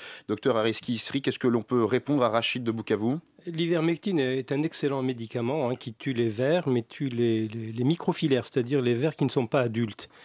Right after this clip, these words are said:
Speaker 2: Il faut ajouter la diéthylcarbamazine, la notésine, si vous voulez, pour tuer le ver adulte. Mais peut-être que le prurite dont souffre Rachid n'est pas directement lié, euh, à la filariose. Ça peut être aussi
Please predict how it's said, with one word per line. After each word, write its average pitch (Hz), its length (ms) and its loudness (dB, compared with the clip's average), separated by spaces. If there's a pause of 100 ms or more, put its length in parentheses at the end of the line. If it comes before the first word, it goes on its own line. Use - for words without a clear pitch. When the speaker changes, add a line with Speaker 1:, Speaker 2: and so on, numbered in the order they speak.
(240)
Speaker 2:
Il 123 40 -6
faut - 140 0
ajouter 131 400 0
la 117 180 0
diéthylcarbamazine, 120 1200 0
la 117 120 4
notésine, 127 480 4
si - 140 -4
vous 107 120 0
voulez, 117 220 0
pour - 220 -6
tuer 127 200 0
le 117 120 2
ver 117 220 0
adulte. 104 380 -4 (420)
Mais 143 140 6
peut-être 175 640 2
que - 80 0
le 127 180 2
prurite 165 520 0
dont 123 180 0
souffre - 400 -2
Rachid 123 500 0
n'est 117 180 2
pas 220 260 0
directement 127 680 0
lié, 117 640 2 (320)
euh, 123 360 0
à 127 40 0
la 123 120 2
filariose. 123 580 0
Ça - 140 -4
peut - 140 2
être - 180 -2
aussi 196 480 0